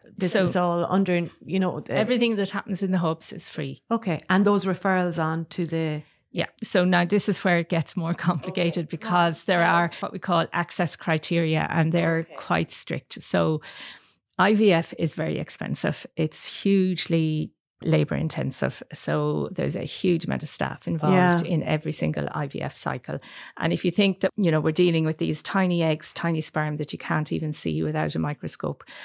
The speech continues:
Speaker 2: and they're forming embryos, and it's so important to make sure they're all kept separately so that there are no mix-ups in the laboratory. It's really time. It's, you know,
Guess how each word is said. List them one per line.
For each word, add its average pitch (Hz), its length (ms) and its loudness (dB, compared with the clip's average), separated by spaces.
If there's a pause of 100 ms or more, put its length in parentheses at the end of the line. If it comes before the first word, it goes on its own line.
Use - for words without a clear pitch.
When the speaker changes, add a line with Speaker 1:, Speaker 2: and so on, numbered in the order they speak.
(140)
Speaker 2:
and 156 140 4
they're 160 160 6
forming 165 400 2
embryos, 156 500 0
and 156 140 -4
it's 147 160 -4
so 175 140 2
important 165 640 0
to 156 360 -4 (220)
make 156 180 2
sure 165 460 2 (580)
they're 147 180 0
all 160 180 2
kept - 300 -6
separately 170 480 2
so 160 220 0
that 156 160 -2
there 147 120 0
are 151 60 0
no 165 240 6
mix-ups 170 640 0
in 165 140 -2
the 160 80 -2
laboratory. 156 560 -2
It's 175 160 -8
really 170 480 0
time. 156 480 -2
It's, - 420 -8 (100)
you 196 160 -6
know, 151 200 0